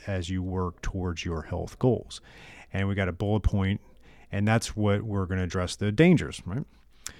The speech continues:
Uh, in addition, we identified some promising and strategic areas of opportunity. Boom. So we handle that,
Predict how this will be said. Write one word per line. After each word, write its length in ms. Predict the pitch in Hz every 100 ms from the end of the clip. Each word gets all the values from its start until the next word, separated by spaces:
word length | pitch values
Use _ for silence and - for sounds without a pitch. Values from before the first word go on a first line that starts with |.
| - - - -
Uh, 180 | 110 95
in 120 | 151
addition, 440 | 151 123 - 170 147
we 140 | 107
identified 480 | 101 107 104 104 101
some 160 | 101
promising 560 | 90 139 156 131 117 104
and 140 | 98
strategic 520 | - - 95 160 123 -
areas 280 | 98 101
of 100 | 98
opportunity. 680 | 87 90 110 180 147 85 73 - _
Boom. 280 | 127 95 -
So 160 | - 95
we 160 | 95 80
handle 400 | 76 110 104 113
that, 240 | 95